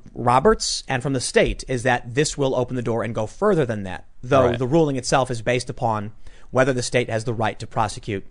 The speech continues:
Speaker 1: certain individuals. But the argument has been made. They wrote it down. I'm imagining someone's gonna take that and say, "Precedent, boom, here's the opinion. This is what they said." Then shouldn't this be the case? Uh, you're gonna, I, I'm willing to bet a ton of lawyers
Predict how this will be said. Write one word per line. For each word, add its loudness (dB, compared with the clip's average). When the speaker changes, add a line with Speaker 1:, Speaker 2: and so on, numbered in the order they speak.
Speaker 1:
certain -6
individuals. -6
But 4
the 0
argument 2
has -2
been -4
made. 0
They -2
wrote 2
it -2
down. 2
I'm -2
imagining 0
someone's -2
gonna -4
take 0
that 0
and -8
say, -2
"Precedent, 2
boom, 6
here's 0
the 2
opinion. 0
This -8
is 0
what 2
they 2
said." 2
Then 0
shouldn't 0
this -2
be -6
the -6
case? -8
Uh, -2
you're 2
gonna, 2
I, -2
I'm 0
willing 4
to 8
bet 4
a 4
ton 4
of 4
lawyers 2